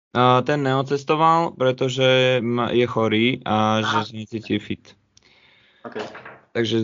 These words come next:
Speaker 1: docestuje, keď bude v poriadku. Tam bolo napísané.
Speaker 2: Mhm.
Speaker 1: Záložníky máme, e, Enzo,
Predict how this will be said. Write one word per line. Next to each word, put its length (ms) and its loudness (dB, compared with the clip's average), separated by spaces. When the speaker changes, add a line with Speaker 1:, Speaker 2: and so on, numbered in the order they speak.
Speaker 1:
docestuje, 540 2
keď 160 2
bude 160 4
v 100 -6
poriadku. 420 2
Tam 200 -2
bolo 180 -2
napísané. 500 -8
Speaker 2:
Mhm. 200 -4
Speaker 1:
Záložníky 680 2
máme, 400 -4
e, 220 -10
Enzo, 560 2